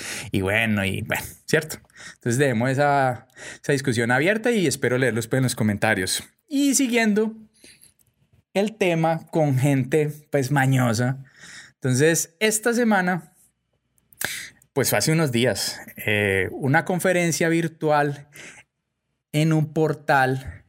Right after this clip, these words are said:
mm, digital que es manejado por la mano derecha, ¿cierto? Una charla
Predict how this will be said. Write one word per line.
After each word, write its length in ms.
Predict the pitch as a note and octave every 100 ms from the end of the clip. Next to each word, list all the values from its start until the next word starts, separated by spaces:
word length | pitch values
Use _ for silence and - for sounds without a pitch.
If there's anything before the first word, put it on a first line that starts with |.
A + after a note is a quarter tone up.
| _ _ _ _ - _ _ _ _ _ _
mm, 560 | C3+ C3 B2+ A#2+ A#2 A#2
digital 600 | C3 D3+ D#3 D#3 D#3 D3+
que 80 | D3+
es 80 | A#2
manejado 420 | C3+ C3 A2+ A#2
por 160 | C#3 A2+
la 120 | G#2+
mano 260 | G#2 A#2+ C#3
derecha, 720 | C#3+ C3 A#2+ C#3 C3+ C3+ -
¿cierto? 600 | - B2+ B2+ - D#3 C#3+
Una 220 | C#3+ C#3+
charla 480 | D3 E3 D3+ D3 E3